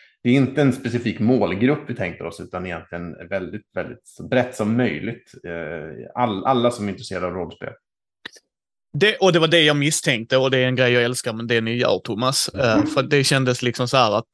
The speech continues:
Speaker 2: ni behöver nog inte vara oroliga. De gillar sitt Svärdets sång och, eh, Symbarum och det, utan det här är nog
Speaker 1: Ja, för
Speaker 2: mer
Speaker 1: de spelen försvinner ju inte så. De finns ju kvar, så att det, det är ju, det är inget som hindrar.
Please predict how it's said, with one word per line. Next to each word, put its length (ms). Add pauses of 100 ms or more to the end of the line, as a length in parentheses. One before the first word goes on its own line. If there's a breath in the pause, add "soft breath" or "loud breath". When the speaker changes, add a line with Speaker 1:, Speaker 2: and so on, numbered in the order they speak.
(100)
Speaker 2:
ni 140
behöver 200
nog 160
inte 140
vara 100
oroliga. 460
De 220
gillar 300
sitt 220
Svärdets 400
sång 280
och, 380
eh, 220
Symbarum 600
och 60
det, 300
utan 240
det 60
här 180
är 80
nog 140
Speaker 1:
Ja, 40
för 60
Speaker 2:
mer 80 (360)
Speaker 1:
de 60
spelen 760
försvinner 460
ju 180
inte 480
så. 340
De 180
finns 180
ju 100
kvar, 340
så 100
att 100
det, 140
det 120
är 100
ju, 220
det 100
är 580
inget 260
som 120
hindrar. 500